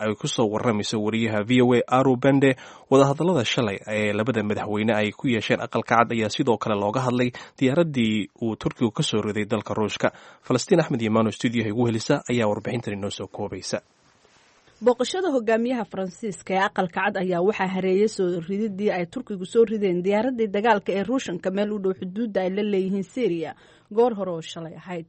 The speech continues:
Speaker 2: Madaxweyne Obama ayaa xusay shilkaasi isagoo ku tilmaamay dhibaato socoto oo lagu qabo howlgalka Ruushanka, wuxuuna mar kale ugu baaqay Moscow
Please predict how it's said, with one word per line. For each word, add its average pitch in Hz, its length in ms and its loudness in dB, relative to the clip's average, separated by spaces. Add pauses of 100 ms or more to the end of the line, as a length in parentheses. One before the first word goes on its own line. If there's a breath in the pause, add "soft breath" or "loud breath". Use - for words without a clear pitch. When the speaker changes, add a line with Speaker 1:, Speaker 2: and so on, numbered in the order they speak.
(420 soft breath)
Speaker 2:
Madaxweyne 277 460 2
Obama 226 400 -2
ayaa 196 240 -2
xusay 202 240 -6
shilkaasi 190 500 -6
isagoo 190 380 -2
ku 247 80 0
tilmaamay 185 560 0
dhibaato 180 400 -2
socoto - 460 -8
oo 185 100 4
lagu 190 240 2
qabo 180 240 -2
howlgalka 190 420 0
Ruushanka, 190 460 -2
wuxuuna 196 360 0
mar 220 200 -2
kale 202 160 0
ugu 196 200 2
baaqay 196 360 2
Moscow 214 420 -2